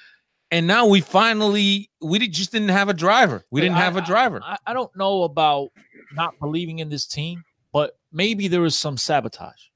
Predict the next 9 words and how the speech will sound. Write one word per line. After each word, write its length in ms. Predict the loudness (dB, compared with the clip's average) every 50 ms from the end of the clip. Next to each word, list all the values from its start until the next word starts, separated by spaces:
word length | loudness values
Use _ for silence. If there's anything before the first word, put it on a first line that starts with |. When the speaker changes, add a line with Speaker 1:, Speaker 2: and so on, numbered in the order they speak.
| _ _ _ _ _ _ _ _ _
Speaker 2:
Maybe 280 | 2 2 4 4 4 4
the 80 | 4 6
guy 320 | 6 6 6 6 4 4
who 240 | 4 4 4 2 0
shined 760 | -4 -8 -8 -10 -10 -10 -12 -6 -2 -2 0 0 0 -2 -4
the 60 | -8
flashlight 720 | -6 -2 0 0 0 0 -2 -2 -2 -2 -2 -2 -4 -8 _ _ _ -12
in, 320 | -12 -10 -10 -12 -12 -14 -10 _
uh, 440 | -2 0 0 0 0 0 -2 -4